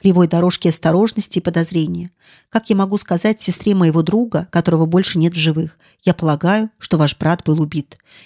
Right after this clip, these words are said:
И думаю, что знаю, кто его убийца. Но я не буду ничего предпринимать, чтобы развеять мои сомнения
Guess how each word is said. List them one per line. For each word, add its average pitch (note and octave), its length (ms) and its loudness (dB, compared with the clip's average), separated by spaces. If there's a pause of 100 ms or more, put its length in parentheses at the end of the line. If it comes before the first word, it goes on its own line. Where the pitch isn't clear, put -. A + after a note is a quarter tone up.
(160)
И G3 80 4
думаю, E3+ 480 2
что - 220 -2
знаю, D3+ 320 2
кто - 220 -2
его D3 220 0
убийца. D#3 640 -4 (300)
Но F3+ 80 4
я A3 160 4
не A3+ 80 2
буду G3+ 240 -2
ничего E3+ 340 0
предпринимать, E3 640 0
чтобы D#3 220 0
развеять F#3 440 0
мои F3 140 2
сомнения E3 640 0